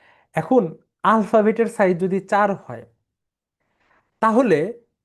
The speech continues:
এবং এন এর ভ্যালু চার, ভোকাবুলারি পাঁচ, অর্থাৎ ভোকাবুলারি যা আছে তাই, শুধু আলফাবেটের সাইজ ভোকাবুলারি সাইজের থেকে কি হয়ে গেল? ছোট হয়ে গেল।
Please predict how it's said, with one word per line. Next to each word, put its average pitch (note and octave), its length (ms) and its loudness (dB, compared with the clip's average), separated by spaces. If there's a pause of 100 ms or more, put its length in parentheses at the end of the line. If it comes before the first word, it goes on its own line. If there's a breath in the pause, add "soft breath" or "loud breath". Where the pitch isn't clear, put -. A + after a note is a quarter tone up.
(180)
এবং A3 240 0
এন A#3+ 140 4
এর A#3 120 2
ভ্যালু A#3 280 0
চার, B3+ 220 -2
ভোকাবুলারি F#3 540 -4
পাঁচ, A2+ 220 -18 (200)
অর্থাৎ F#3 340 -2
ভোকাবুলারি A#3+ 500 0
যা A3+ 120 0
আছে G#3+ 220 -2
তাই, D#3 200 -8
শুধু F#3+ 200 -4
আলফাবেটের G#3 440 -4
সাইজ G#3+ 260 -10
ভোকাবুলারি F3+ 500 -6
সাইজের E3 300 -6
থেকে E3 200 -14
কি D#3+ 180 -12
হয়ে B2+ 120 -12
গেল? A#2 140 -14
ছোট F3 220 -14
হয়ে B2+ 120 -14
গেল। - 200 -20